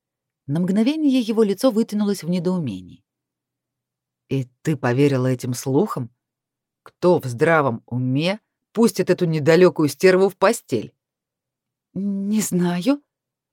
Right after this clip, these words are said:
смутилась я. "Мне казалось, она настроена серьёзно".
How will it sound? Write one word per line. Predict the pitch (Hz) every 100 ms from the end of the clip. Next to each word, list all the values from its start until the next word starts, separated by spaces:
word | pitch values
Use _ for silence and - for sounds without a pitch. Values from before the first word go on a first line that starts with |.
| _ _
смутилась | - 220 214 214 208
я. | 170 196 185 _ _ _ _ _ _ _ _ _ _
"Мне | 190 214 226
казалось, | - 240 233 214
она | 202
настроена | 185 175 185 196 175 170
серьёзно". | 214 180 165 170 196 233